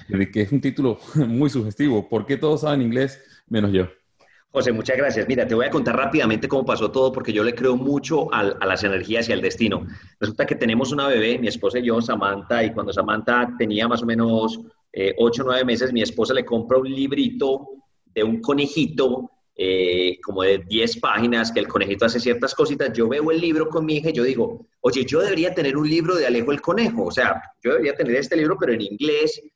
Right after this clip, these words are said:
Speaker 2: Y le doy la vuelta y veo yo que hay un teléfono, dice Editorial Sin Fronteras, y veo yo un teléfono y yo llamo,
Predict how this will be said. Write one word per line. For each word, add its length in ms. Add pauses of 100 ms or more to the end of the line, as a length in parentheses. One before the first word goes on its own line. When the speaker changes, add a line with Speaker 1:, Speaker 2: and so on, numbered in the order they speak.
(440)
Speaker 2:
Y 140
le 120
doy 180
la 100
vuelta 420
y 100
veo 380
yo 160
que 120
hay 80
un 120
teléfono, 840
dice 260
Editorial 460
Sin 120
Fronteras, 440
y 80
veo 180
yo 140
un 40
teléfono 460
y 100
yo 140
llamo, 560